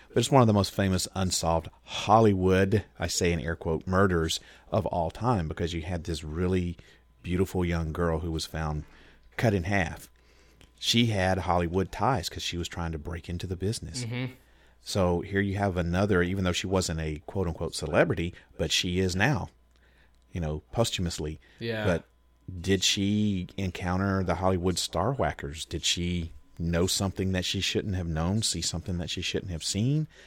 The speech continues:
Speaker 1: Um, I don't know.
Speaker 2: Yeah, it's a good point.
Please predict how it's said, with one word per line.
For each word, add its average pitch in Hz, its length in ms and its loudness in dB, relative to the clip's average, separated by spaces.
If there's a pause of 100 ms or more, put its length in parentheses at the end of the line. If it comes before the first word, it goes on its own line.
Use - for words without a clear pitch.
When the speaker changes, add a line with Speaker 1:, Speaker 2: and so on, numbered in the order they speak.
(500)
Speaker 1:
Um, 82 540 0 (720)
I 85 60 -8
don't 90 160 -2
know. 120 260 0 (480)
Speaker 2:
Yeah, 127 220 2
it's 123 140 -2
a 131 40 -2
good 135 160 2
point. 117 420 10